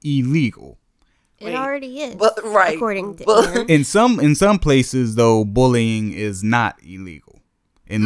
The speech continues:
Speaker 1: Louisiana, apparently it is, but in, uh, doing some research for the show, there is some, quite a few places where there's no laws against bullying.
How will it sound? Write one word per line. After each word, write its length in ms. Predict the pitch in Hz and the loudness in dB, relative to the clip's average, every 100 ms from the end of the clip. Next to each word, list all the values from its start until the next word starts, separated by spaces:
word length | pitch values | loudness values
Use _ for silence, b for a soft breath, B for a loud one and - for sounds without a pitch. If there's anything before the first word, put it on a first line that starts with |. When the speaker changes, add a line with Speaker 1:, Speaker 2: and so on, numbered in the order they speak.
| 120 | 4
Speaker 1:
Louisiana, 580 | 127 117 131 131 104 98 | 2 4 4 4 2 0
apparently 580 | - 117 104 101 110 | 2 2 2 0 0
it 100 | 107 | 0
is, 360 | 120 87 104 - | 0 -2 -6 -12
but 400 | - 117 110 107 _ _ _ _ _ _ | -6 -2 -2 -4 _ _ _ _ _ _
in, 360 | 110 113 101 101 | -2 2 2 2
uh, 480 | 101 101 98 95 95 | 0 2 0 0 0
doing 280 | 117 110 95 | 0 0 0
some 240 | 107 107 | -2 -2
research 480 | 107 - 113 104 - | -2 -4 -6 -6 -8
for 180 | 113 98 | -10 -8
the 120 | 98 | -6
show, 520 | - - 123 104 113 | -6 0 2 2 0
there 240 | 110 104 | 0 0
is 520 | 98 110 107 104 - _ _ _ _ _ - | 0 0 0 -2 -8 _ _ _ _ _ -14
some, 480 | - 123 110 110 - | -4 -2 0 -4 -6
quite 260 | - 120 107 | 0 0 0
a 40 | |
few 180 | - 180 | -6 -4
places 460 | 127 104 101 107 101 | 0 0 -2 -6 -6
where 480 | 104 101 101 98 _ - | -2 -2 -2 -6 _ -10
there's 240 | 104 98 | -8 -2
no 220 | 110 110 | 0 2
laws 540 | 104 101 113 110 104 - | 2 2 4 4 2 -4
against 540 | 107 98 101 90 - 98 | -14 -10 -8 -10 -14 -12
bullying. 500 | 101 62 57 - | -12 -12 -16 -20